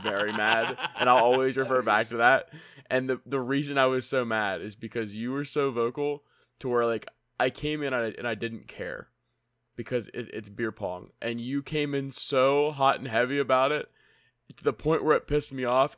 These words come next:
Speaker 1: and then I still couldn't beat you.
Speaker 2: <laughs>
Speaker 1: Like, that, that's the worst thing ever, is, like, that's why, like, football's great, because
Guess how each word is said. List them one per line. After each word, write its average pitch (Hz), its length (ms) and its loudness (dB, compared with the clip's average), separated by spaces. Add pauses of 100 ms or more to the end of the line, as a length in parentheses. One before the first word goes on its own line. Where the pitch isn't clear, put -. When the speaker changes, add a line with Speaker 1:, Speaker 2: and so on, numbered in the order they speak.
Speaker 1:
and 127 120 0
then 135 100 4
I 131 80 4
still 151 460 2
couldn't 143 300 0
beat 117 200 -6
you. 71 200 -10 (640)
Speaker 2:
<laughs> - 60 4 (420)
Speaker 1:
Like, 151 160 4
that, 175 200 6
that's 190 200 6
the 233 100 10
worst 180 300 4
thing 156 140 -2
ever, 110 280 4
is, 110 180 -2
like, 123 280 0 (640)
that's 175 180 -12
why, 196 220 2 (120)
like, 127 160 -6
football's 127 480 0
great, 117 480 -4
because 117 640 -4